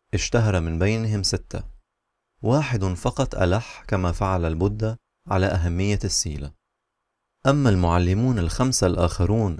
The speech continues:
المعاصرون للبوذا فقد اختلقوا، رغبة منهم بإرضاء زبائنهم،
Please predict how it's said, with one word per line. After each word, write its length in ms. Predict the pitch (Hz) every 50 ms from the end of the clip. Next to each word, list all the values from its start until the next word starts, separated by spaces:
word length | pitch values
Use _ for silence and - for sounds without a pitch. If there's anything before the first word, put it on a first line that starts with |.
| -
المعاصرون 800 | 87 80 82 80 80 82 90 90 - - 101 98 110 120 113 98
للبوذا 580 | 87 80 78 80 78 107 107 110 110 120 131 143 - _ _ _ _ _ _ _ _ -
فقد 280 | - - - 120 110
اختلقوا، 680 | 117 - - - 143 147 156 147 - - 156 147 151 151 - - -
رغبة 440 | 107 123 127 131 113 104 - 104
منهم 400 | 95 92 101 120 131 120 113 95
بإرضاء 480 | 90 95 98 95 90 98 117 127 117 95
زبائنهم، 840 | 92 82 95 80 87 90 92 107 113 117 113 113 120 117 117 120